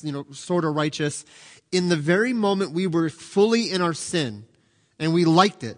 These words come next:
right? We were in our sin, we were happy in our sin, we were content in our sin. Did we even want the light of the gospel in our sin?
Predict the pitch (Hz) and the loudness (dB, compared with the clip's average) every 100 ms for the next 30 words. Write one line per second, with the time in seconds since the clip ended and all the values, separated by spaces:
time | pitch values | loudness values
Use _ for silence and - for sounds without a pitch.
0 | - 139 185 - - _ _ _ _ _ | -4 0 0 -2 -20 _ _ _ _ _
1 | 170 170 160 233 240 - 226 214 214 202 | 2 4 4 4 4 2 2 2 2 -2
2 | - - 156 143 127 196 220 214 208 202 | -10 -4 0 0 2 0 0 0 0 0
3 | 180 202 202 196 190 - - 165 156 151 | 0 -2 0 0 -4 -8 -2 0 2 -2
4 | 135 220 233 214 208 - 202 196 175 - | -2 0 0 0 -2 -2 -2 -2 -6 -10
5 | - 175 233 247 202 170 151 165 196 196 | -4 2 2 4 2 0 0 2 2 0
6 | - - 196 190 202 196 190 196 - 208 | -8 -4 2 2 2 -2 -2 -2 -4 -4
7 | 220 214 _ - 175 190 185 - 214 233 | -4 -6 _ -6 -2 0 -2 -4 -6 -8